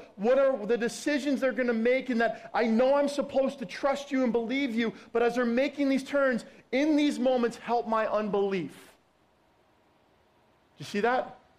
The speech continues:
Big belief. And at the crossroads that they come to and all the decisions, because the way that you parent is the way that they will parent. The way they believe more than likely will be the way that they believe.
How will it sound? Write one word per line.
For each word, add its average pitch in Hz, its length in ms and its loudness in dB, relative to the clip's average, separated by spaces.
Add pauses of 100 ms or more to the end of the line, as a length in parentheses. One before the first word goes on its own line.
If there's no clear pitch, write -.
(500)
Big 202 200 2
belief. 214 380 0 (1900)
And 180 100 0
at 190 80 0
the 202 60 -2
crossroads 247 680 2
that 202 100 -2
they 190 80 0
come 233 320 -2
to 214 140 -2
and 202 80 2
all 226 180 2
the 262 80 -2
decisions, 233 560 -2
because 220 320 -2 (220)
the 202 80 2
way 240 300 2
that 285 160 -4
you 262 140 0
parent 240 420 -2
is 196 120 -8
the 190 80 0
way 208 200 2
that 196 240 -2
they 202 140 2
will 214 180 2
parent. 202 540 -4 (240)
The 180 80 0
way 220 240 2
they 285 160 -2
believe 262 440 -2
more 196 220 0
than 240 140 0
likely 233 280 -2
will 226 100 0
be 220 120 -2
the 208 120 0
way 208 220 2
that 220 160 -2
they 202 100 2
believe. 202 300 -2